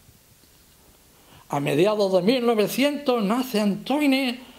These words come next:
en la populosa e industrial ciudad de Lyon. Su padre, por motivo de trabajo,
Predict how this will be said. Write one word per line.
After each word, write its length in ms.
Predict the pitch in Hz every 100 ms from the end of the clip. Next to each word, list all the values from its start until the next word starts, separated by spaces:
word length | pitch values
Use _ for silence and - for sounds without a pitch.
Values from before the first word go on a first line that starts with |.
| - - -
en 240 | 151 147
la 120 | 160 170
populosa 720 | 170 180 240 277 - 254 247
e 80 | 220
industrial 500 | 190 185 - 285 -
ciudad 400 | 233 185 269 240
de 160 | 254
Lyon. 480 | 269 254 220 143 117 - - _ _ _ - - _ _ -
Su 180 | 151 -
padre, 420 | 180 208 196 202
por 240 | 175 139
motivo 440 | 131 135 190 190 175
de 120 | 143
trabajo, 640 | 127 143 247 - 208 220